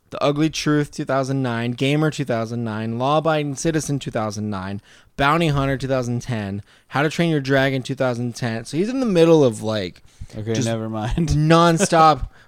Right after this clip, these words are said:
Speaker 1: work. Like, he's
Speaker 2: Yes, but it's all bad.
Speaker 1: it's hit and miss. He's putting in all sorts of work, hit and miss, and then this comes out. But, like,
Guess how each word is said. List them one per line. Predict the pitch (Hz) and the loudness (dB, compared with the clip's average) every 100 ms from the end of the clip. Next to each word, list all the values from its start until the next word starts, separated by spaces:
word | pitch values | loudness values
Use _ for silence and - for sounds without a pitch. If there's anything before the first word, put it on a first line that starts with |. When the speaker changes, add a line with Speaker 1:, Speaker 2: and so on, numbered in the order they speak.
| - | -16
Speaker 1:
work. | 135 139 143 117 - - | 0 6 6 6 -2 -10
Like, | 127 110 | -6 0
he's | 156 | 4
Speaker 2:
Yes, | 139 143 131 | 4 4 -2
but | 120 127 | 2 2
it's | 123 143 | 2 2
all | 131 | 2
bad. | 98 92 98 98 95 - - | 2 0 2 2 0 -4 -4
Speaker 1:
it's | 151 156 | -4 0
hit | 190 190 | -2 0
and | 151 | -2
miss. | 135 104 98 - - - - - - - - - - _ | -2 -4 -8 -14 -18 -20 -16 -10 -10 -12 -20 -20 -20 _
He's | 165 160 | -6 -6
putting | - 196 160 160 | -2 -2 0 -2
in | 151 | -2
all | 143 - 143 151 | -2 0 2 2
sorts | 160 156 151 | 0 -2 0
of | 135 | -4
work, | 123 127 120 | -2 -2 -2
hit | - 131 | -4 -6
and | 127 120 | -4 -4
miss, | 110 104 - | -4 -6 -10
and | 101 131 | -10 -6
then | 131 | -4
this | 135 135 | -4 -4
comes | 143 123 104 | -4 -4 -4
out. | 104 104 - | -6 -8 -10
But, | 123 131 | -8 -6
like, | 139 139 | -4 -4